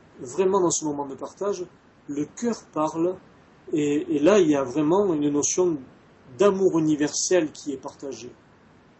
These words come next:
Il n'y a plus une notion du petit moi. Tu vois, le petit moi qui souffre de ce qui s'est passé hier ou de ce qui risque de se passer demain. Le petit moi n'existe plus. Il y a la contrepartie non physique de, du moi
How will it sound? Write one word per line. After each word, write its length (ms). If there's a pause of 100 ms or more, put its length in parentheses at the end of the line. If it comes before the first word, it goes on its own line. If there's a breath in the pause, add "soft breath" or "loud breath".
(380 soft breath)
Il 20
n'y 60
a 40
plus 160
une 140
notion 280
du 140
petit 320
moi. 300 (280)
Tu 120
vois, 140
le 60
petit 320
moi 220
qui 140
souffre 540
de 100
ce 100
qui 80
s'est 140
passé 280
hier 240 (440 soft breath)
ou 60
de 100
ce 140
qui 260
risque 300
de 60
se 140
passer 340
demain. 240 (680)
Le 80
petit 320
moi 160
n'existe 420
plus. 280 (420 soft breath)
Il 60
y 60
a 60
la 140
contrepartie 640
non 200
physique 440
de, 220
du 200
moi 380